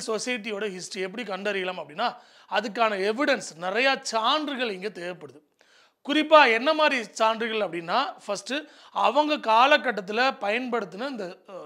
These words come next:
டூல்னு சொல்லுவோம், கருவிகள். அந்த கருவிகள் பயன்படுத்தப்பட்ட காலகட்டம்,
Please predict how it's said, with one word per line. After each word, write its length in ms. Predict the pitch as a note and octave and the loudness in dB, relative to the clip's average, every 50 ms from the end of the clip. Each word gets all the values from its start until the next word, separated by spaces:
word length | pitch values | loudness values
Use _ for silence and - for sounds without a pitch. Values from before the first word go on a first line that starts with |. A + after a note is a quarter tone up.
| D#3 D#3 _ _ - C#4+ | -18 -20 _ _ -6 -4
டூல்னு 280 | C#4 C#4+ C#4 C4+ B3+ | -2 0 -2 -2 -2
சொல்லுவோம், 360 | B3 F3+ G3 E3+ D#3 D#3 D#3+ D#3+ | -6 -8 -10 -14 -14 -16 -14 -6
கருவிகள். 520 | - G#3+ G#3+ A3 G#3+ G#3 F#3 D#3+ C3+ - _ _ _ _ _ _ _ _ _ _ _ _ - G3+ | -2 -2 -2 -2 -2 -8 -10 -12 -14 -18 _ _ _ _ _ _ _ _ _ _ _ _ -2 0
அந்த 260 | G3+ A#3+ B3+ B3+ - | 2 2 2 0 2
கருவிகள் 680 | - A#3 A3+ B3+ D4+ D#4+ D#4 D4+ D4+ D#4 D4 C#4+ - | 6 8 8 8 8 4 2 4 4 4 4 2 -2
பயன்படுத்தப்பட்ட 880 | - A3 G#3+ B3 C4+ C4+ A#3+ C4 A#3 G3 A3+ G#3+ F#3 G#3+ F#3+ F3+ F#3 - - | 0 0 2 2 0 -2 -4 -4 -4 -4 -6 -4 -4 -4 -4 -4 -8 -6 -2
காலகட்டம், 680 | F3+ F3+ G3+ A3 A#3 A3 - F#3 D#3+ - - A3 - | 0 2 2 2 2 0 -4 -8 -10 -8 -8 -10 -10